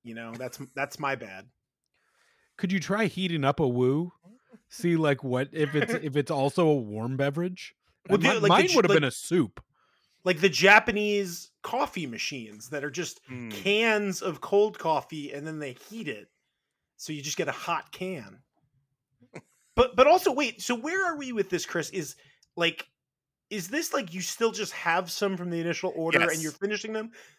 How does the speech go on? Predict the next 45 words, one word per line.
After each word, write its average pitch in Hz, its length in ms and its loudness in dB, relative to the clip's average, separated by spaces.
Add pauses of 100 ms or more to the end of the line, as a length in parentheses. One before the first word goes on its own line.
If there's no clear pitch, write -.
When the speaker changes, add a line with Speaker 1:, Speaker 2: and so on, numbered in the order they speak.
(160)
Speaker 1:
or, 294 200 6
or 415 480 4
do 294 80 -12
you 339 100 -12
kinda 311 280 4
have 339 100 0
a 339 40 -8
taste - 340 -4
for 175 80 -10
them 131 180 -6
now? 101 280 -16 (1040)
Speaker 3:
I 135 80 0
still 202 280 -8
have 147 260 4
some. 73 260 -8
So 110 400 -4
I 107 100 -2
bought 117 380 -2
six - 320 -8
cans. 73 520 -12
I 95 60 -8
bought 90 320 -6
one 113 300 -4
of 98 220 -6
each 104 220 -12
of 104 100 -16
the 90 60 -16
flavors, 82 440 -10
two, 107 460 -14 (680)
you 107 80 -16
know, 78 240 -8
World's 92 340 -6
End 82 260 -4
for - 120 -8
us 82 140 -8
to - 40 -20
drink 92 220 -10
together. 76 400 -10
Now 98 320 0
I've 135 180 0
got 110 240 -2
the 107 160 -14
other 98 240 -4
three 95 280 -10
cans, 69 520 -10